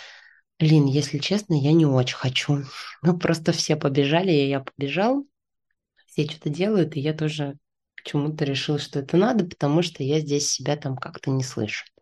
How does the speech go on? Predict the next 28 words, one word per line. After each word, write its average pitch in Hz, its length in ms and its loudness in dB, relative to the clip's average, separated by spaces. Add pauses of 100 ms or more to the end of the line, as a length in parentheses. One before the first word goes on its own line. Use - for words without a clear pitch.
(1080)
Или, 254 160 4
может, 175 380 4
я 156 120 6
ещё 156 240 2
наталкиваюсь 147 580 0
на 139 100 -2
такую 139 300 -2
блокаду, 143 400 0
как - 260 -2
«Не 147 140 6
имея 143 200 4
права». 117 460 -4 (380)
Очень 139 240 -6
хочу, 214 600 0 (600)
э, 139 160 0
могу, 156 540 2
не 185 140 6
боюсь, 147 680 0 (180)
но 170 160 2
вот 160 180 -2
нет 185 260 2
у 160 60 0
меня 143 120 -4
внутреннего 139 540 -4
права, 170 340 0
я 131 180 0
считаю, - 380 -2
что 127 440 -6